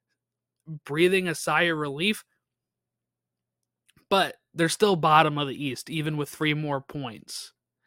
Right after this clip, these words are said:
Now, they're only five points off of <laughs> ni-, a playoff spot, but they have yet to draw this season. Same thing with Miami. It's been two wins and six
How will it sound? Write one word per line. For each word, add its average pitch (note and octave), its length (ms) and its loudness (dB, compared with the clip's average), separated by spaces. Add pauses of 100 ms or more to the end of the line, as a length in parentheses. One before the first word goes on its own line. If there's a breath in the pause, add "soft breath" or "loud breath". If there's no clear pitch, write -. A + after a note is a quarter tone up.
(340 loud breath)
Now, E3 140 4
they're E3+ 220 2
only F3+ 200 -2
five G3+ 480 4
points F3+ 380 -6
off F3+ 320 2
of E3 240 -6
<laughs> - 0 -
ni-, E3+ 100 -2
a D#3 400 -4
playoff E3+ 460 2
spot, B2+ 460 -6 (1800)
but F3+ 100 -8
they A3 80 2
have A#3+ 140 2
yet G#3+ 160 0
to F3 80 -6
draw D3 280 -2
this C3+ 160 -10
season. D3 420 -12
Same D3+ 200 -8
thing D3+ 140 -8
with C#3 140 -12
Miami. C3 420 -10
It's G3+ 160 -12
been C3 200 -12
two D#3+ 240 -4
wins C#3+ 340 -10
and B2+ 140 -14
six - 460 -10